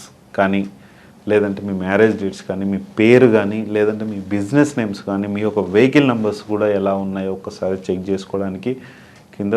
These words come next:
స్క్రోల్ అయిన నంబర్స్కి మీరు ఒకసారి కాల్ చేస్తే హండ్రెడ్ పర్సెంట్ మీ యొక్క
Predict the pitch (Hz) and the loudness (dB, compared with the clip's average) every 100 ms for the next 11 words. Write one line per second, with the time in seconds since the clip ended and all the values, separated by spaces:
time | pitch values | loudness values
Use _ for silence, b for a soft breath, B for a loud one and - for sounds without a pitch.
0 | 113 - 107 104 98 95 95 95 98 90 | -2 0 0 0 -2 -4 -6 -8 -10 -8
1 | 90 - - 87 - 92 95 95 - 113 | -10 -12 -10 -10 -8 -6 -4 -6 -6 -8
2 | - B B B B - 131 147 143 120 | -8 B B B B 0 6 6 6 4
3 | 117 113 107 104 101 98 | 0 -2 -4 -4 -4 -4